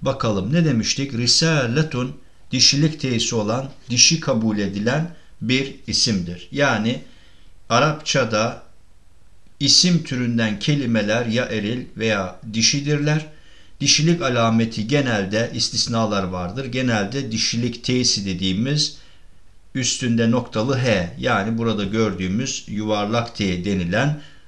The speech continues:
risaletunda olduğu gibi dişilik T'si bulunanların genelde bu tür kelimeler dişidirler. Vasale, vasale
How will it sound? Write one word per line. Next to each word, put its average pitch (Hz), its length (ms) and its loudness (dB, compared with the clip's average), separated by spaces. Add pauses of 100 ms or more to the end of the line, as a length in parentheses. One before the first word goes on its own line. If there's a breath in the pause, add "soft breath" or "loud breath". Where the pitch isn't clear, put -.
risaletunda 117 1080 2
olduğu 101 440 -2
gibi 123 380 -4
dişilik 113 500 0
T'si 101 580 -2
bulunanların 117 800 0 (340 loud breath)
genelde 123 680 2 (460 loud breath)
bu 156 180 4
tür 104 260 -2
kelimeler 120 580 0 (220)
dişidirler. 92 640 0 (1400 loud breath)
Vasale, 135 960 4 (2000 soft breath)
vasale 143 800 4